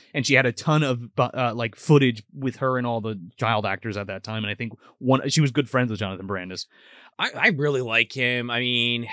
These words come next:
Speaker 1: I think he's
Speaker 2: he
Speaker 1: great, but
Speaker 2: doesn't do a ton in this, but the stuff he's given, he's very good at.
Speaker 1: I think he's great,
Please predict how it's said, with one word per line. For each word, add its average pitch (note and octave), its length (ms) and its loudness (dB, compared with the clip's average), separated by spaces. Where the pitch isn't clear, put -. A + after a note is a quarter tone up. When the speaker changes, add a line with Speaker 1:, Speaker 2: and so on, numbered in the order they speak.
Speaker 1:
I G3+ 80 8
think G4 160 4
he's F3+ 120 6
Speaker 2:
he - 60 -12
Speaker 1:
great, C4 320 8
but A#4 60 6
Speaker 2:
doesn't A4 320 4
do D4+ 200 0
a A#3+ 80 6
ton A#3 520 2
in A#3+ 160 -2
this, A#3+ 240 2
but F3 340 0
the D#3+ 160 0
stuff G#3+ 240 0
he's F3 200 -2
given, C3+ 360 2
he's B2+ 140 -6
very A2+ 240 2
good G#2+ 220 -4
at. B2+ 260 2
Speaker 1:
I D4 100 4
think G4 160 2
he's F#3 160 4
great, C#3+ 460 4